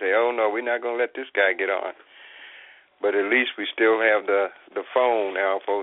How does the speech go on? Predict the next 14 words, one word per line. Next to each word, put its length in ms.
so 80
I 160
can 180
support 460
you, 320
uh, 220
you 180
know, 400
via, 380
uh, 720
this 160
telephone. 640
But 260
what 180